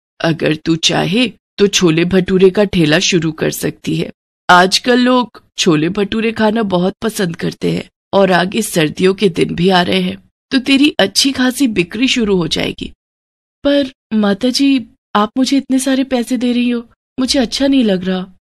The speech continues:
सुमित्रा, ये पैसे मेरे खुद के हैं, मैंने जोड़े हुए थे, और फिर इन रुपयों की मेरे से ज्यादा तुझे जरूरत है।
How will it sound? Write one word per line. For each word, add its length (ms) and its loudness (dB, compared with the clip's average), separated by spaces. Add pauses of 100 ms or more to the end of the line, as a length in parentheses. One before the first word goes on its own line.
(680)
सुमित्रा, 760 -4
ये 180 0
पैसे 400 -2
मेरे 300 0
खुद 320 -6
के 180 0
हैं, 200 -4 (340)
मैंने 360 0
जोड़े 300 0
हुए 320 -2
थे, 120 -6 (280)
और 260 0
फिर 180 0
इन 140 0
रुपयों 340 -2
की 340 -2 (320)
मेरे 300 -2
से 180 -2
ज्यादा 360 0
तुझे 340 -2
जरूरत 540 -4
है। 120 -10